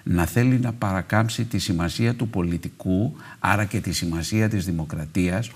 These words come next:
όπως το περιγράψατε, να παρακάμψει τη, τη, το,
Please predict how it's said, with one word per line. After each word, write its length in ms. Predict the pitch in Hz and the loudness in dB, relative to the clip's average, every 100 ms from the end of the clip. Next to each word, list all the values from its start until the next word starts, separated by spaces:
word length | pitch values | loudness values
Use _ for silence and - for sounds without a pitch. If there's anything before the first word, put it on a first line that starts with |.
| - | -2
όπως 300 | 104 98 92 | 0 0 -2
το 80 | 110 | -2
περιγράψατε, 920 | 92 90 80 85 78 - 76 107 135 - - - - - - | 0 0 2 2 0 -2 -2 -2 -2 -4 -18 -18 -18 -18 -6
να 180 | 87 | -4
παρακάμψει 800 | 87 90 95 90 120 135 131 123 | -2 -2 -2 0 4 4 4 0
τη, 380 | 117 - 104 95 95 - - - - 92 98 - - - | -2 0 2 2 0 -14 -20 -20 -6 -2 -2 -4 -20 -6
τη, 180 | - 78 - | -2 -2 0
το, 160 | 104 | -2